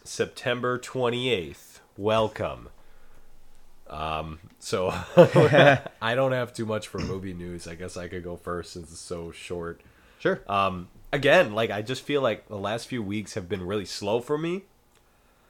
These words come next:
Speaker 1: Um, but I did see that Leslie Grace, who was playing Batgirl, um, she has been releasing, like, some behind the scenes footage, and she just keeps, like, sending it out.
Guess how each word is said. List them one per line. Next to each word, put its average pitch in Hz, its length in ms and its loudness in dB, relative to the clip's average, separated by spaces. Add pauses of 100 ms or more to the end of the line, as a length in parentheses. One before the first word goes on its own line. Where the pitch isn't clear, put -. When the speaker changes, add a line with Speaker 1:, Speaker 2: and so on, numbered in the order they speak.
(440)
Speaker 1:
Um, 110 480 4 (180)
but 117 340 0
I 120 100 2
did 131 360 -2
see 135 640 -4 (300)
that 110 320 2 (120)
Leslie 120 380 0
Grace, 107 440 4
who 104 80 -6
was 98 140 -4
playing 95 560 -4 (120)
Batgirl, 98 640 -2 (880)
um, 87 480 -2 (100)
she 113 600 -4 (140)
has 98 240 -8
been 113 220 -2
releasing, 98 640 -6
like, 85 140 -8
some 87 200 -10
behind 90 480 -8
the 87 60 -8
scenes 92 420 -10
footage, 101 500 -4
and 85 100 -10
she - 280 -10
just - 220 -8
keeps, - 220 -10
like, 92 120 -4
sending 95 320 -6
it 90 100 -6
out. 90 360 -2